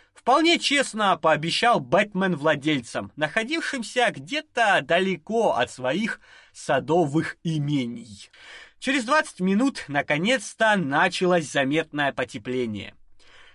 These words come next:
«Тебе легче?» спросил спаситель, аккуратно присев на край кровати к Даше.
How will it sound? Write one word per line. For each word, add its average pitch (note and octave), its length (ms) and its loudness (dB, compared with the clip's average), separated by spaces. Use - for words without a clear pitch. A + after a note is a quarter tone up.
«Тебе G3+ 300 2
легче?» A#3 580 0
спросил E3+ 480 0
спаситель, F3+ 720 -4
аккуратно G3+ 640 0
присев G3+ 480 -6
на C3+ 120 -4
край F3 240 0
кровати E3 580 0
к - 200 -8
Даше. G#2+ 540 -6